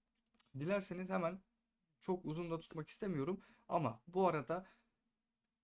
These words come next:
kanalıma abone olup yorum yapmayı ve like atmayı unutmazsanız çok sevinirim. Bunlar beni mutlu ediyor. Ee, daha çok motive oluyorum. Bu arada inceleme videosu istiyorsanız daha fazla onu da yorumlarda belirtirseniz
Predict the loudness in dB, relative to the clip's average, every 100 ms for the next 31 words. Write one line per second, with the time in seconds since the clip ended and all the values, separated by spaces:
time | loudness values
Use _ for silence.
0 | 2 6 6 6 4 4 4 4 0 2
1 | 2 4 2 0 0 0 -2 -6 -4 -2
2 | -2 0 2 2 -2 -2 0 0 0 -6
3 | -10 -8 0 0 0 -6 -4 -4 -2 -2
4 | 0 -2 -2 0 2 0 0 -2 -2 -2
5 | -2 -2 -4 -6 -20 -20 -20 _ -6 -2
6 | 4 2 2 -4 -4 -2 2 2 2 0
7 | -2 -8 _ _ 2 2 2 -2 -2 0
8 | 0 0 -2 -2 -4 -4 -6 -6 -6 0
9 | 0 0 -4 -2 -2 0 -4 -2 -4 -6
10 | _ -4 -2 0 0 0 -2 -2 -2 -2
11 | -2 -2 -2 -4 -4 -4 -6